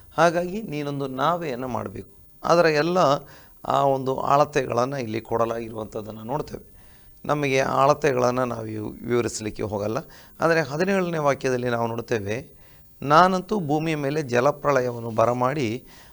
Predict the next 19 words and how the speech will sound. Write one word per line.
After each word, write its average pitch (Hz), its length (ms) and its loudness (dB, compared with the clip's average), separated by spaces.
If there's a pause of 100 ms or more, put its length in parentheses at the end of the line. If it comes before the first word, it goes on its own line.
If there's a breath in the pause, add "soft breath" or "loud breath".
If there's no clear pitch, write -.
(160 loud breath)
ಆಕಾಶದ 170 720 2
ಕೆಳಗಿರುವ 131 840 0 (280 loud breath)
ಸಕಲ 170 520 8
ಪ್ರಾಣಿಗಳನ್ನು 127 840 -2 (320 loud breath)
ಅಳಿಸಿ 127 420 -2
ಬಿಡುವೆನು." 110 800 -6
ದೇವರು 165 200 2
ಹೇಳ್ತಾ 147 320 0
ಇದ್ದಾರೆ, 131 320 0
ನಾನು 123 480 -2 (380 loud breath)
ಭೂಮಿ 139 220 0
ಮೇಲೆ 120 420 -2
ಜಲಪ್ರಳಯವನ್ನು 120 1120 -4
ಬರಮಾಡುತ್ತೇನೆ 120 920 -4 (140)
ಮತ್ತು 143 280 -2
ಭೂಮಿಯ 147 360 -4
ಮೇಲೆ 127 320 -6
ಇರುವಂಥ 123 420 -2
ಪ್ರತಿಯೊಂದು, 135 1160 -2